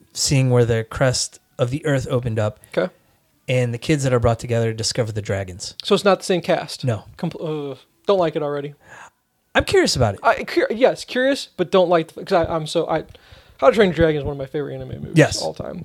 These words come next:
Speaker 2: Um, story, soundtrack, uh, the score.
Speaker 1: The, the ending to the series was perfect.
Speaker 2: Love that. Great, great ending. Correct.
Speaker 1: Yeah.
Speaker 2: I agree with you.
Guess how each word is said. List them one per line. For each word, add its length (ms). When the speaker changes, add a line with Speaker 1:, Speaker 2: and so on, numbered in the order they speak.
Speaker 2:
Um, 460
story, 560
soundtrack, 720
uh, 200
the 120
score. 540
Speaker 1:
The, 300
the 340
ending 420
to 140
the 80
series 480
was 140
perfect. 680
Speaker 2:
Love 160
that. 200
Great, 300
great 280
ending. 260
Correct. 480
Speaker 1:
Yeah. 60
Speaker 2:
I 120
agree 260
with 140
you. 360